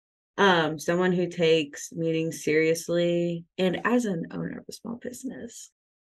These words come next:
I think that your attitude towards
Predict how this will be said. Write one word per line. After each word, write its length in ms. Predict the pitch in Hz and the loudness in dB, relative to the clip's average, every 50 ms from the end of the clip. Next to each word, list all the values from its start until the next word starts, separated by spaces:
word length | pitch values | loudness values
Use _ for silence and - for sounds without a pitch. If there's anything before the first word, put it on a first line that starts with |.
| _ _ _ - | _ _ _ 2
I 760 | - 202 214 214 202 180 165 160 160 160 156 170 170 175 170 - | 4 6 8 8 8 8 6 6 4 2 0 0 0 -2 -4 -2
think 540 | 185 175 170 165 160 160 156 156 156 - - - | 0 2 2 2 2 2 0 -2 -6 -10 -10 -6
that 640 | - 165 175 170 165 165 170 170 170 170 175 175 - _ _ - | -2 0 2 2 2 2 0 -2 -4 -4 -6 -8 -10 _ _ 2
your 180 | 185 196 190 | 6 8 8
attitude 720 | - 131 170 165 170 180 175 - 196 190 185 180 175 175 | 8 8 8 8 6 6 6 4 4 6 6 4 2 0
towards 960 | - - 175 170 170 170 165 160 160 156 - - - - - - - - - | -4 -2 2 4 4 6 6 4 4 0 -2 -6 -18 -20 -20 -20 -20 -20 -20